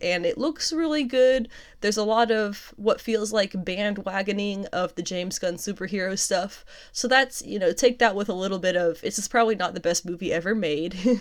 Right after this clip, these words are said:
If you ever see that in the reviews, it's probably not, it's probably a little bit of an exaggeration.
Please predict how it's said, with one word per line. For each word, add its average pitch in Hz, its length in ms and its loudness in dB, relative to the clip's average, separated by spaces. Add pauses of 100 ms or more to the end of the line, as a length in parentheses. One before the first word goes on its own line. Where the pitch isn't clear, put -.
(520)
If - 60 -10
you 196 60 -2
ever 180 160 -4
see 214 220 0
that 190 180 4
in 190 80 -2
the 190 100 -4
reviews, 185 380 -4
it's - 100 -10
probably 247 440 0
not, 233 400 0
it's 214 100 -8
probably 302 280 2
a 269 60 4
little 254 200 2
bit 214 100 6
of 196 120 0
an 180 40 -8
exaggeration. 165 840 -2